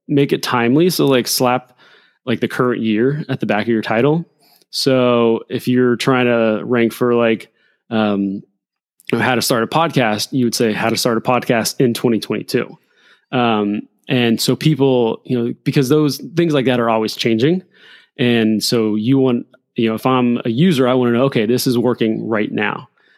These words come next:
Um, so in twenty twenty-two is, like, the easiest thing that you can do. Um, and especially for products, like, if you look at, you know, best hairbrushes or best microphones,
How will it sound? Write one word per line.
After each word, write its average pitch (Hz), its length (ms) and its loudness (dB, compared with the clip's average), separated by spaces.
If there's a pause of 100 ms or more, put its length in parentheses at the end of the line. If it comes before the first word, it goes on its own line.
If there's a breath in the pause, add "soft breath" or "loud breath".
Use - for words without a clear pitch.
(160)
Um, 110 200 0
so 117 200 0
in 156 200 2
twenty 151 260 2
twenty-two 123 640 0
is, 107 140 -2 (120)
like, 165 160 -4
the - 160 -6
easiest 120 440 0
thing 131 180 4
that - 120 -2
you 131 80 0
can 120 160 0
do. 120 360 0 (380 soft breath)
Um, 120 400 2
and 135 100 0
especially 160 500 0
for 151 160 0
products, - 520 -4
like, 110 200 -4
if - 160 -6
you 151 200 4
look 143 280 2
at, 117 200 0 (360 soft breath)
you 110 80 -2
know, 107 60 0
best 110 300 -2
hairbrushes 107 680 0
or 101 80 -6
best 113 280 -2
microphones, 113 800 -2